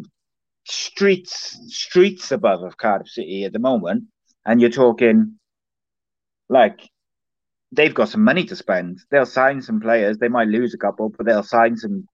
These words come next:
champion, proven championship players. It's, um, yeah, just absolutely obscene. Um, before we move on to the championship, who do you think is gonna win F A Cup?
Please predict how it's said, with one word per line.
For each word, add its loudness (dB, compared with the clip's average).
champion, -4
proven -2
championship -6
players. -2
It's, -6
um, 2
yeah, -6
just -10
absolutely -4
obscene. -8
Um, 4
before 2
we 4
move 0
on 4
to -16
the -20
championship, -4
who 2
do 0
you -8
think 2
is -4
gonna 2
win 4
F -2
A 0
Cup? -4